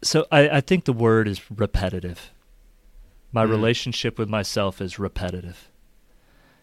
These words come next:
Speaker 1: And, you know, I, I made a post on my first Accountability Mirror post on Instagram where I talked about, uh, you know, kind of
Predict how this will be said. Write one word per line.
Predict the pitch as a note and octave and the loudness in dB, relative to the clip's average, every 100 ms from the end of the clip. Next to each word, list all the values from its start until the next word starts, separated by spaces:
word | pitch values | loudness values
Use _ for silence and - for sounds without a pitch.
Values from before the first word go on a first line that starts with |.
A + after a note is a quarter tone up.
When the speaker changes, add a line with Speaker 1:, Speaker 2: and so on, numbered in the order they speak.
| _ - | _ 0
Speaker 1:
And, | A#2 A2+ A2+ A2+ G#2 - _ _ - _ _ _ - _ _ - | 4 4 4 0 -6 -20 _ _ -20 _ _ _ -20 _ _ 0
you | C#3 | 4
know, | B2 | 8
I, | A2+ - | 6 4
I | B2 | 2
made | B2 B2 | 4 4
a | A2 | 2
post | - A2+ G#2+ - A#2 | 0 0 0 -2 -2
on | G#2+ | -2
my | G#2 | -4
first | - G#2+ G2 G#2 | -2 -4 -4 -8
Accountability | - G#2 G#2 G2+ G#2 G#2 G2+ | -4 -2 -2 -4 -4 -4 -4
Mirror | G2+ G2+ F#2+ - _ | -4 -4 -4 -8 _
post | - G#2 G2 - G2+ | -6 -6 -4 -4 -2
on | G2 G2 | 0 -2
Instagram | G#2+ - - G2 F#2+ F#2+ F#2+ | -6 -8 -8 -4 -4 -4 -4
where | F#2+ F#2+ | -4 -4
I | F#2 | -4
talked | - G#2 - | -6 -6 -8
about, | G2 G2 G2+ _ _ _ _ - | -4 -4 -6 _ _ _ _ -8
uh, | G#2 G2+ G2 G2 - G2+ _ _ _ _ - _ | -4 -4 -4 -6 -8 -14 _ _ _ _ -20 _
you | A2+ | -4
know, | G#2 G2 | -2 -2
kind | - G#2+ G2+ | 0 0 0
of | F#2+ | -2